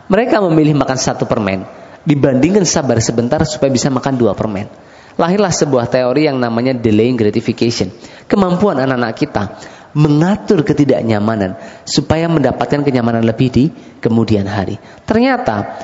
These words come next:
dua puluh tahun kemudian, anak-anak yang sabar sepuluh menit punya kemungkinan berhasil jauh lebih besar. Nah, saya mau contohkan ya. Dua tahun lalu, Bapak Ibu. Jadi penting nggak anak-anak kita sekolah tinggi?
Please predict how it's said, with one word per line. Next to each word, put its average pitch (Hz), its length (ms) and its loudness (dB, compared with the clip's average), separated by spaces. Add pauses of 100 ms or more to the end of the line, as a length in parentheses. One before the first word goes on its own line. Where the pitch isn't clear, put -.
(140)
dua 202 260 4
puluh 170 220 2
tahun 143 160 2
kemudian, 131 560 2 (340)
anak-anak 151 360 0 (100)
yang - 20 -2
sabar 123 320 0
sepuluh 127 320 0
menit 143 240 0 (320)
punya 147 300 2
kemungkinan 123 420 0
berhasil 107 540 0 (320)
jauh 117 400 0
lebih 107 240 2
besar. 98 320 -4 (400)
Nah, 139 320 -2
saya 180 160 -2
mau 165 80 2
contohkan 123 560 -2
ya. - 80 -10 (1300)
Dua 143 320 2
tahun 151 260 0
lalu, 143 220 2
Bapak 104 240 2
Ibu. 110 80 -8
Jadi 156 160 4
penting 214 320 0
nggak 156 160 2
anak-anak 151 160 -2
kita 156 160 0
sekolah 131 260 -2
tinggi? 104 320 -2